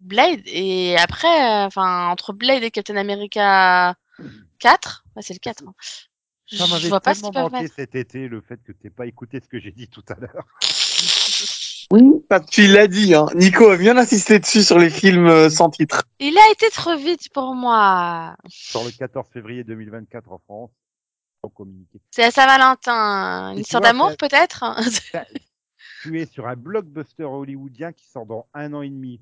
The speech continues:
Speaker 2: même pas. Et t'as encore aucune info et tout. Il est même pas en pré-production, le film. Comment
Speaker 3: Non,
Speaker 2: tu
Speaker 3: il doit
Speaker 2: veux
Speaker 3: quand même
Speaker 2: faire
Speaker 3: être
Speaker 2: un
Speaker 3: fini, le film, faut pas déconner.
Speaker 1: C'est, c'est, c'est parce qu'ils sont pas encore accordés pour, pour le, le Spider-Man quatre, c'est ça ?
Speaker 2: Je sais pas, mais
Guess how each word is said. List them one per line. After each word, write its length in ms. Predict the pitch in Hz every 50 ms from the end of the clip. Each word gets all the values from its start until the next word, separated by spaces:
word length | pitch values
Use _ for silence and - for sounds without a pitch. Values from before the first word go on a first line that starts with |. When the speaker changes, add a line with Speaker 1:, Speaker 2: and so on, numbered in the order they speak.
| _
Speaker 2:
même 200 | 107 113 117 113
pas. 260 | - - 131 113 - _ _ _ _
Et 60 | 120
t'as 140 | _ - 120
encore 200 | 110 - - 107
aucune 320 | 117 127 123 - 151 147
info 300 | 143 131 - _ - 135
et 40 | 131
tout. 220 | - _ 135 131 123 _ _ _ _ _ _ _ -
Il 140 | 131 120
est 40 | 117
même 180 | 110 123 123 120
pas 100 | - 151
en 60 | 139
pré-production, 680 | - _ 135 - _ 135 139 131 135 131 _ - 156 147
le 100 | 131 113
film. 280 | - _ 117 107 95 80 _ _ _ _ _ _ _ _ _ _ _ _ _ _ _ _ _ _ _ _ _ _ _ _ -
Comment 140 | 160 170 170
Speaker 3:
Non, 80 | 196 175
Speaker 2:
tu 60 | 156
Speaker 3:
il 0 |
doit 80 | 139 139
Speaker 2:
veux 40 | -
Speaker 3:
quand 140 | 160 151
même 40 | 147
Speaker 2:
faire 80 | 143 135
Speaker 3:
être 60 | 135
Speaker 2:
un 20 | -
Speaker 3:
fini, 160 | 208 214 208
le 60 | 165
film, 180 | - - 156 254
faut 160 | 262 262 254
pas 80 | 254 254
déconner. 320 | 254 247 240 240 240 233
Speaker 1:
C'est, 500 | 233 233 233 226 226 226 226 226 226 226
c'est, 400 | - - - 247 240 240 240 233
c'est 160 | 226 - 254
parce 200 | 247 240 247 -
qu'ils 120 | - 254 -
sont 160 | - 247 233
pas 180 | - 254 247
encore 200 | 247 - - 247
accordés 360 | 247 240 233 247 240 240 262 269
pour, 260 | - 262 233 - _ _ _
pour 140 | - 226 226
le, 220 | 226 226 220 220 220
le 120 | 220 220
Spider-Man 600 | 220 - - 240 220 226 220 226 226 226 233 233
quatre, 240 | - - 294 320 -
c'est 100 | - 247
ça ? 160 | - - - - - - - - - - - - - - - - - _ _ _ _ _ _ _ _ _ _ _ _ _ _ _ _ _ _ _ _ _ _ _ _ _ _ _
Speaker 2:
Je 60 | - 107
sais 140 | - 160
pas, 160 | 160 - 208 185
mais 180 | 139 131 123